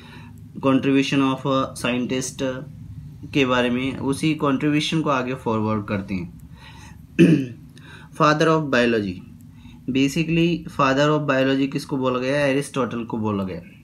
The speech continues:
क्योंकि एरिस्टोटल ने बायोलॉजी से रिलेटेड बहुत सारी बुक्स लिखी थी। इस वा-, ए, इसको कंसिडर करते हुए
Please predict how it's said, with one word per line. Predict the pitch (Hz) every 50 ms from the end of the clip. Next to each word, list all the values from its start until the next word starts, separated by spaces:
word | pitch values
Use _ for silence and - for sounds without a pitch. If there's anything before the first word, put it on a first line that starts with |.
| - - - - - - - - - - - - - - - - -
क्योंकि | - 147 139 131 143
एरिस्टोटल | 139 139 147 151 147 - 160 147 143 151 151 151
ने | 156 151 151 151 160 165 - - - - - - -
बायोलॉजी | 127 123 120 127 135 139 143 147 151
से | 151 160
रिलेटेड | 147 143 139 135 139 135 131 151 143 139
बहुत | 135 127 131 127 131
सारी | - 143 135 139 135 - -
बुक्स | 117 131 135 139 135 - - -
लिखी | 123 120 - - 131
थी। | 131 143 131 131 - -
इस | 120 127 131 - 139
वा-, | 131 127 127 - -
ए, | 123 127 127 127 127 120 - -
इसको | 107 135 - - 143 123
कंसिडर | 139 135 131 - 139 127 135 135 131 135
करते | - 131 127 120 - 127
हुए | 123 120 120 123 -